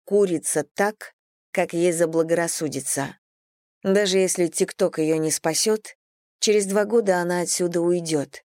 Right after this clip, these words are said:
Окончит школу, получит диплом с отличием и поступит в Галадет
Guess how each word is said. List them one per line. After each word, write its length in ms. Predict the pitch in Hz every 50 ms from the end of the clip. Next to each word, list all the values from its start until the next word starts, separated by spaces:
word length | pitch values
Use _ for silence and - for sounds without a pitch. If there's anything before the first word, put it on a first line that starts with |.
| _ _ _ _ _ _ _ _ _ _ _ _ _ _ _ _ _
Окончит 480 | - 214 208 - 269 269 240 - 208 185
школу, 540 | - - - - 247 247 240 226 214 196 180 _ _ _ _ _
получит 440 | - 180 175 185 196 190 - 180 156
диплом 420 | 156 151 165 - - 165 170 165 156
с 120 | - -
отличием 800 | 156 147 - 175 180 208 196 - - 208 190 190 190 185 185 175 _ _ _ _ _ _ _ _ -
и 140 | 190 196 202
поступит 760 | 202 220 202 196 - - 254 247 - 233 208 190 202 - - _ _ _ -
в 220 | 165 165 165 170
Галадет 800 | 170 185 180 165 151 147 143 139 - 143 143 135 135 - -